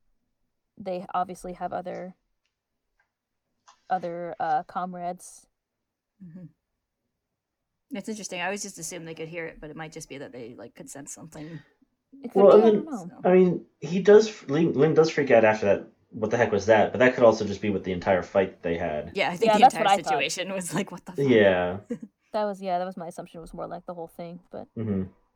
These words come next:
Speaker 1: So, okay, so, so either Pride is, like, invisible or able to be invisible or able to communicate, like, telepathically or speak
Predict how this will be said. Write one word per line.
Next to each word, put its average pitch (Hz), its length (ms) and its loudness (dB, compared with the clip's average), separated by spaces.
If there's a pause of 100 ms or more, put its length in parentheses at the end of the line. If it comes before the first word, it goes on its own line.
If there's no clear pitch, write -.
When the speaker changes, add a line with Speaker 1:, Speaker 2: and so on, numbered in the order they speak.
(320)
Speaker 1:
So, 254 140 2
okay, 226 200 0
so, 214 220 -8
so 220 280 -6
either 220 640 -4 (280)
Pride 208 300 -2
is, 202 140 -10
like, 208 160 -6
invisible 202 720 -10 (280)
or 180 220 -10
able 190 240 -10
to 190 60 -14
be 196 120 -10
invisible 185 560 -10
or 185 120 -8
able 180 180 -12
to 185 80 -12
communicate, 185 540 -14
like, 180 180 -12
telepathically 185 920 -10
or 165 240 -14
speak - 580 -20